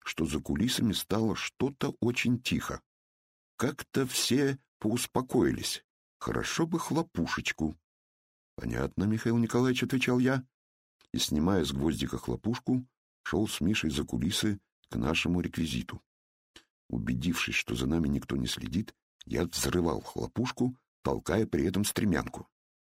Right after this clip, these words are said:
А Миша бросал на пол жестяное корыто. Оглушительный взрыв, шум от падающей стремянки и корыта вызывали за кулисами переполох.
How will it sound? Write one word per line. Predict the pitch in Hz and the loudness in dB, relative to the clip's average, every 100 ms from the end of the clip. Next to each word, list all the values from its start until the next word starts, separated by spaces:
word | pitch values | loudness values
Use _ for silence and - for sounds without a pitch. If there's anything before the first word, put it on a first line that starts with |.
| _ _ - | _ _ -6
А | - | 0
Миша | 73 110 - 62 | 2 4 2 0
бросал | - 65 80 69 | 0 0 0 2
на | 85 | 2
пол | 85 76 | 0 -2
жестяное | 65 65 - 69 65 80 76 | -2 -6 -6 -2 0 0 0
корыто. | - 78 - - - _ _ _ _ _ _ - | 0 0 -2 -4 -12 _ _ _ _ _ _ -6
Оглушительный | 57 62 65 80 76 78 73 | -4 -2 -2 -2 0 0 0
взрыв, | 62 64 90 58 - _ _ - | 0 0 0 -2 -10 _ _ -12
шум | - 76 78 | -4 -2 0
от | 73 | -2
падающей | - 82 82 - 85 | -2 0 0 0 -2
стремянки | - 82 92 90 64 69 | -2 0 2 0 -2 -4
и | |
корыта | - 76 117 127 127 - _ - | -2 0 2 2 0 -4 _ -6
вызывали | 69 58 58 78 90 | -2 0 0 2 2
за | 78 | 0
кулисами | - 60 69 - 73 | -4 -2 -2 0 -2
переполох. | 71 64 69 64 60 60 - | -2 -4 -2 -2 -2 -4 -10